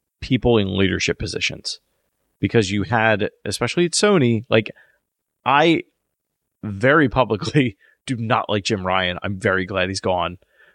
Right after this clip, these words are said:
Um, I think he, he made some of the worst decisions in PlayStation history, in my opinion. Um, and, you know,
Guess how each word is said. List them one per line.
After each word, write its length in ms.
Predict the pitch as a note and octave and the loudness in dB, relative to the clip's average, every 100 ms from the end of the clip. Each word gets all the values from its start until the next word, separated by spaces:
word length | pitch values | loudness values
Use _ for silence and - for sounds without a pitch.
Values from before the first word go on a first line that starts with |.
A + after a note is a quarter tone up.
| _ | _
Um, 400 | - G2 F2+ E2+ - | 2 4 2 0 -2
I 120 | A2+ | 0
think 160 | C3+ | 0
he, 180 | A#2+ G#2+ | 0 -2
he 200 | - A2 | 0 2
made 240 | C3+ C3+ A#2+ | 4 4 4
some 120 | D3 | 2
of 40 | |
the 60 | A#2+ | 4
worst 280 | G2+ G#2+ G2 | 4 2 2
decisions 460 | A2 A#2 G2+ G#2 F#2+ | -2 -2 -2 -2 -4
in 120 | F#2+ | -6
PlayStation 520 | - G2+ - F#2 F#2 | -4 -4 -2 -4 -4
history, 440 | F2+ - F2 E2+ G2 _ _ | -6 -4 -4 -6 -10 _ _
in 80 | G2 | -4
my 120 | F#2 | -2
opinion. 420 | F2 F2 E2+ D#2+ - _ _ _ _ - | -2 -4 -4 -6 -12 _ _ _ _ -2
Um, 420 | F2+ F2 E2+ E2+ C#3+ G#3+ _ _ _ _ _ _ _ - | 2 2 0 -8 -16 -20 _ _ _ _ _ _ _ -2
and, 500 | F#2+ F#2 F2+ F2+ - _ _ _ _ _ _ _ _ - | 0 2 0 -2 -6 _ _ _ _ _ _ _ _ -10
you 160 | D2+ | -2
know, 200 | F#2+ F2+ | 0 -2